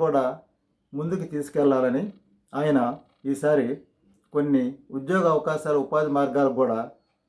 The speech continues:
ప్రణాళికలో చేరుస్తారని తెలుస్తుంది. ఏదైనప్పటికీ వచ్చే ఎన్నికల్లో ప్రభుత్వం నాదే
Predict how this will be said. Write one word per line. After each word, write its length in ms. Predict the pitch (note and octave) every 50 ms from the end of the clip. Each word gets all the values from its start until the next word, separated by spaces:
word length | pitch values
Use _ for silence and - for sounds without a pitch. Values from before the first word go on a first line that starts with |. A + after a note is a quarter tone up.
| _ _ -
ప్రణాళికలో 520 | C3 C#3+ D3 D#3+ E3+ F#3 - - D3+ C#3+ C#3 C#3+
చేరుస్తారని 560 | C#3 C#3+ C#3+ C#3+ - C#3 C3 B2+ C3 B2+ A2+ A2+ - - - B2
తెలుస్తుంది. 400 | B2+ C3+ C3+ - C3 A2+ G#2 G2+ - - - B2+
ఏదైనప్పటికీ 540 | C3 D3 D#3 D#3+ D#3 D#3 E3 D3 D3 G3 A3 G3+ - _ _ _ _ - B2+
వచ్చే 200 | C#3+ C#3 - F3 F3 F3
ఎన్నికల్లో 400 | E3 E3 E3 E3 C#3+ C3+ C3 C3+ C#3 C#3 - _ _ _ _ -
ప్రభుత్వం 420 | - - C#3+ F3+ F3 - F3 D3+ C#3+
నాదే 260 | C#3 C#3+ C#3+ D3 E3